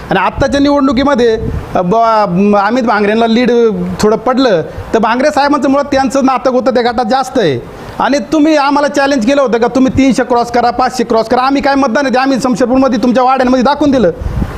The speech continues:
जर तुम्ही एवढे मोठे लोकनेते तर तुमच्या शमशेरपूरमध्ये आम्ही का पुढे आहे? ना-, नागवाडी, घोडसरवाडी या वाड्यांमध्ये आम्ही का पुढे आहे? याचं तुम्ही आत्मपरीक्षण केलं पाहिजे. फक्त काहीतरी अडवणूक करायचं.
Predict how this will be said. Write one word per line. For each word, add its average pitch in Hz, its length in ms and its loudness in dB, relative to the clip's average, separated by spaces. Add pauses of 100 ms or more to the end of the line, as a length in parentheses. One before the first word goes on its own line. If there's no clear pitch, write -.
(140)
जर 190 100 4 (100)
तुम्ही 277 180 4
एवढे 294 180 2
मोठे 262 320 0
लोकनेते 262 380 0
तर 254 100 0
तुमच्या 254 460 0 (240)
शमशेरपूरमध्ये 277 600 2
आम्ही 269 160 0
का 262 100 2
पुढे 233 220 2
आहे? 180 140 2 (360)
ना-, 233 300 2
नागवाडी, 254 340 0
घोडसरवाडी 247 500 0
या 254 80 2
वाड्यांमध्ये 269 420 0
आम्ही 254 160 -2
का 254 100 2
पुढे 240 220 0
आहे? 175 320 -4
याचं 233 240 0
तुम्ही 294 160 2
आत्मपरीक्षण 254 540 0
केलं 185 180 2
पाहिजे. 156 280 0 (540)
फक्त 180 220 -2 (100)
काहीतरी 233 340 0
अडवणूक 214 360 0
करायचं. 165 440 0